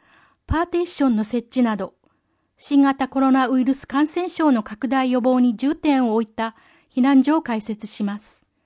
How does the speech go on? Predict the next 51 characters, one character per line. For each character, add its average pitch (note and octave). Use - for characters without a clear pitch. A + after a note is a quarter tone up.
ま A3
た、 A3+
発 -
熱 D#4+
や A#3+
咳 -
な F4
ど D#4+
の A#3+
症 C4+
状 C#4
が B3+
あ B3+
る C4+
人 B3
は、 G#3+
敷 -
地 C4+
内 C4
に B3+
設 B3+
け A#3+
た A3
別 C#4
の F4
ス -
ペ D4
ー D4
ス C#4+
へ D#4
誘 G#3+
導 G3+
し -
ま G3+
す。 -
パ C#4
ー C#4
テ C#4
ー C4+
シ C4+
ョ B3
ン B3
設 C#4
置 D#4+
に D4+
よ A#3
る G#3+
密 A#3+
接 E4
回 F#3+
避。 -